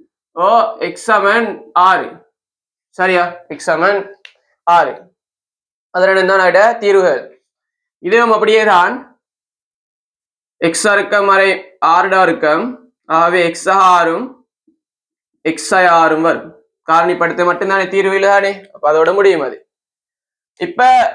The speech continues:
ரெண்டாயிரத்தி, ஆ, பதினாறுல வந்து வந்த கேள்வி, ரெண்டாயிரத்தி பதினாறுல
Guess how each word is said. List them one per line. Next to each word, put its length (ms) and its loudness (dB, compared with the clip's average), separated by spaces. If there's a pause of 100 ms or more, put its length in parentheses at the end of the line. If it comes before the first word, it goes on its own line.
ரெண்டாயிரத்தி, 1120 -2
ஆ, 600 2 (1300)
பதினாறுல 760 2
வந்து 540 0
வந்த 220 0
கேள்வி, 840 2 (1700)
ரெண்டாயிரத்தி 320 2 (120)
பதினாறுல 800 2